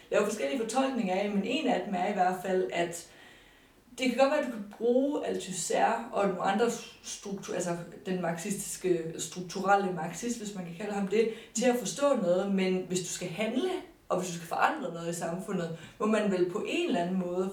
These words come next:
opfatte sig selv som et, et subjekt. Eller hvordan, hvordan kan man ligesom forene en eller anden form for aktivisme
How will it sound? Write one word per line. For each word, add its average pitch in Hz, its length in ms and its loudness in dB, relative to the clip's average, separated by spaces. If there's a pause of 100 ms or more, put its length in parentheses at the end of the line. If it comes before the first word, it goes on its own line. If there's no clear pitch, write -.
opfatte 202 440 0
sig 180 120 -6
selv 233 280 6
som 156 260 -4
et, 160 220 -8
et 170 100 -10
subjekt. - 760 2 (360)
Eller 202 140 2
hvordan, - 180 -2
hvordan 233 300 -2
kan 269 100 -4
man 226 80 -4
ligesom 233 240 -6
forene 262 420 -2
en 196 100 -4
eller 190 140 -2
anden 185 140 -2
form 202 160 -4
for - 80 -4
aktivisme 190 800 -4